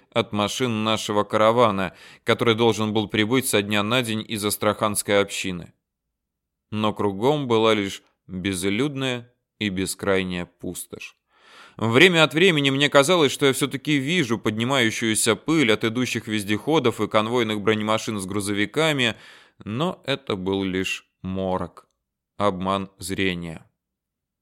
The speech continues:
«Отдыхаешь, смотрю?» Голос сзади заставил меня вздрогнуть. «Черт, Пашка!» Я повернулся и только показал кулак бесшумно взобравшемуся ко мне на вышку другу.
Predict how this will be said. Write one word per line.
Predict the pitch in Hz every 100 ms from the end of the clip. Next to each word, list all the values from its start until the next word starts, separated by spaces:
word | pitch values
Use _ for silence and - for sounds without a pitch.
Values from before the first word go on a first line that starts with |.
| _ _ _ _ -
«Отдыхаешь, | 123 110 110 - 127 160
смотрю?» | - 135 110 101 82 _ _ _ _ _ _
Голос | 110 110 127 107 104
сзади | 101 156 147
заставил | 131 113 107 120 110
меня | 104 104 101
вздрогнуть. | 95 90 101 92 87 - - _ _ - _ _
«Черт, | - - - 165 - - _ -
Пашка!» | 175 156 - 107 87 - _ _ _ _ -
Я | 107 120
повернулся | 107 113 113 123 147 -
и | 107
только | 117 101
показал | 107 113 113 107 110
кулак | 95 110 135 107
бесшумно | 104 104 135 117 107
взобравшемуся | 98 104 117 113 110 104 -
ко | 98 104
мне | 107 113
на | 104
вышку | 104 101 107
другу. | 101 104 92 92 -